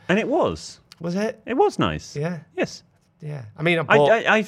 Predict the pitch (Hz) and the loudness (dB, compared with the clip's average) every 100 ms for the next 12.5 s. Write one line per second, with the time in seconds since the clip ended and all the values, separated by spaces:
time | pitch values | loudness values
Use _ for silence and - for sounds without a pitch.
0 | - 185 202 180 175 156 139 151 139 135 | 2 2 2 2 2 2 2 0 -2 -2
1 | 131 127 127 120 143 110 69 95 113 113 | -4 -4 -4 -2 0 -2 -2 -2 2 2
2 | 107 - - 104 95 95 78 - 151 170 | 0 -6 -2 0 0 -2 -4 -2 0 0
3 | 147 120 80 95 113 120 113 117 117 120 | 2 2 2 -2 -6 -6 -4 -4 0 0
4 | - - - - - 170 160 175 233 262 | -2 -10 -16 -18 -20 -18 -10 -4 -2 -2
5 | 220 190 233 196 185 147 135 143 147 180 | -2 -6 -6 -6 -6 -6 -8 -14 -6 -2
6 | 175 127 - - 156 156 147 120 101 - | 0 0 -4 -8 -2 0 2 0 -4 -16
7 | _ _ - - 165 160 - 131 107 69 | _ _ -12 -4 -2 0 -2 -2 -2 -4
8 | - _ _ _ _ _ 156 165 - - | -6 _ _ _ _ _ -18 -16 -16 -18
9 | - _ _ _ _ _ - 175 180 202 | -20 _ _ _ _ _ -2 2 2 2
10 | 202 190 202 - 226 196 180 104 80 - | 2 2 2 6 6 6 4 2 -2 -8
11 | - - _ 143 139 139 - 127 113 117 | -14 -16 _ -10 -10 -10 -16 -14 -14 -14
12 | 117 - 120 78 | -14 -10 -8 -8